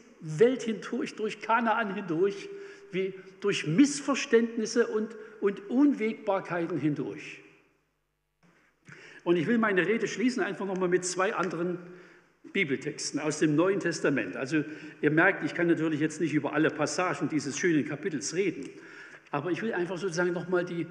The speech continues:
das Prinzip herausfiltern, das wir in diesem Text beobachten können, nämlich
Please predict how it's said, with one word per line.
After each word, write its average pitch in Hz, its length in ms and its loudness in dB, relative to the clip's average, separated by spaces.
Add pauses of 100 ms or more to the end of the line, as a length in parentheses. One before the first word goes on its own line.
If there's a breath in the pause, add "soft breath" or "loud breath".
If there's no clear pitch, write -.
(420 loud breath)
das 160 220 -2
Prinzip 170 680 -2
herausfiltern, 127 800 -4
das 156 240 -2
wir 165 100 0
in 151 80 0
diesem 151 340 -2
Text - 340 -4
beobachten - 640 -2
können, 147 260 2
nämlich 226 480 2